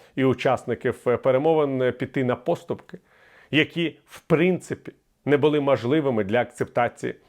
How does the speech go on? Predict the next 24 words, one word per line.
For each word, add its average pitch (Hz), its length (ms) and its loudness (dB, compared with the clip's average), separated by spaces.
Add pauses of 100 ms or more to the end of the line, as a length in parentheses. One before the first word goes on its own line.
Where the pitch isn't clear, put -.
(280)
українською 117 680 -2
стороною. 90 380 -6 (1300)
А 147 380 6 (340)
той 185 240 6
варіант 135 520 2
домовленостей, 117 880 0 (120)
е, 117 40 -2 (220)
який, 113 560 -2 (160)
е, 113 200 -2 (420)
здавалося 120 680 2
б, 113 400 -2
можна 127 520 2
було 104 220 0
б 98 60 -8
досягти, 127 580 -4 (240)
вже 143 340 -4
не 139 140 -4
у 139 100 0
Білорусі, 147 640 -4 (240)
а 143 180 2
у 143 180 -6
Туреччині, - 680 -2 (220)
за 131 300 2 (160)
участю 156 580 -2